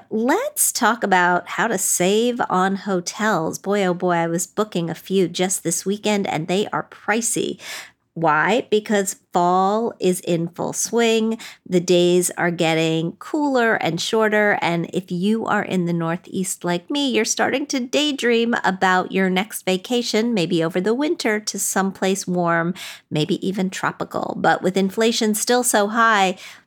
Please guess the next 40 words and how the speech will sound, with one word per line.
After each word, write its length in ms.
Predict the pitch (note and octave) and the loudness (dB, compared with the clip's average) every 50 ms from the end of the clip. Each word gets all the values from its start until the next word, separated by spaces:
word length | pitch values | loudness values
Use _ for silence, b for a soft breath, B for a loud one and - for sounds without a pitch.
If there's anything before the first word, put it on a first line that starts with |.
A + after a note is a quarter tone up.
| _ _ _ _ - | _ _ _ _ -2
you 100 | G#3 G#3 | 0 2
might 180 | A3 A3 - | 2 0 0
be 120 | - A3 G3+ | 2 2 2
worried 340 | F#3+ A3+ C#4+ C#4 G#3 F#3 | 2 4 4 4 4 2
about 300 | G3 - G3 F3+ F3+ - | 4 4 4 4 4 4
whether 240 | - F#3+ F#3+ F#3+ F#3+ | 2 2 2 2 0
your 180 | F#3+ E3+ F3 F3 | 2 2 0 2
budget 500 | F3+ F#3+ F#3+ F#3 F#3+ G3 F3 - - - | 2 2 2 2 2 0 0 -2 -4 -4
can 260 | - F3 E3 D#3 D#3+ | -2 -2 0 0 -2
handle 520 | E3 - - C#4 D4+ C#4 G3 C#3 - - - - | -6 -6 -4 -4 -2 0 0 0 -2 -4 -4 -4
a 80 | E3 | -2
vacation, 800 | D#3+ D#3 C#3+ - - - - - D3 - - - - - - - - | -2 0 -2 -2 -4 -4 -4 -4 -4 -4 -4 -6 -6 -6 -8 -6 -4
especially 880 | - F#3+ - - - - - _ A#3 A#3+ A#3+ - - A#3+ G#3 G3 F#3+ | -4 -2 0 0 -2 -2 -2 _ -2 -2 0 -2 -4 -2 0 0 2
with 240 | F#3 F3 F3+ F3 - | 2 2 0 0 0
those 300 | - E3+ F3 F3 E3+ - | 0 2 2 0 0 -4
pricey 560 | - - - E3 D#3+ F3 - - F3 E3+ F3 | -8 -8 -4 -4 -4 -4 -4 -4 -4 -4 -2
hotel 440 | F3 F3+ E3 E3 - - D3 D#3+ - | -2 -4 -4 -4 -4 -4 -4 -2 -2
stays. 560 | D3 - - - - - - - F2+ - - B B B B B B B _ _ | -4 -4 -4 -4 -4 -4 -4 -6 -6 -6 -6 B B B B B B B _ _
At 160 | G3 A3 A#3+ | 0 2 2
her 140 | A#3+ A#3+ A3+ | 2 2 4
money 260 | G#3+ G#3 G3+ G3+ G3 | 4 4 4 4 2
dot 260 | F#3+ F#3+ F#3 F3+ - | 4 2 2 2 0
com, 220 | - G#3+ G3 F#3+ F3+ | 0 0 2 2 2
we've 160 | F3+ F#3 F3+ | 2 0 2
got 200 | - F3 - - | 2 0 0 0
plenty 320 | - - A#3 A#3+ A#3+ A#3 | -2 -2 0 0 2 2
of 120 | G3 E3+ F3 | 0 0 0
tips 400 | - A#3+ A#3+ A#3+ B3 - - - | 0 0 0 0 0 -4 -4 -2
for 120 | - F3+ | -2 -2
getting 300 | F3 E3+ F3+ F3+ F#3 F3+ | 0 0 0 2 2 2
those 200 | F3 F3 F3+ F3 | 2 2 0 0
prices 440 | - - E3+ E3+ F3 - D#3+ E3 D#3+ | -2 -2 -2 0 0 -2 -4 -4 -2
down 460 | - - D#3+ D#3+ E3 E3+ G3 A#3 C4+ | -2 0 2 2 2 2 0 -2 -2
so 240 | C#4+ - G#3 F3+ F3 | -2 0 2 2 2
that 180 | F3+ F3 - - | 2 0 -2 0
you 300 | E3+ F3+ F3+ G3 A3 A#3 | -2 0 2 2 0 0
can 320 | - - - F#3 F3+ F3+ | -2 -2 0 2 2 2
make 260 | F3 F3+ G#3 G#3 - | 2 2 0 -2 -2
your 140 | - F#3 F3 | -2 -2 0
vacation 800 | D#3 D#3+ D#3+ D#3 - - G3 F3 F3+ F3 - F3+ E3+ E3+ E3+ | 0 0 -2 -2 -2 -2 0 0 0 0 0 0 0 0 -2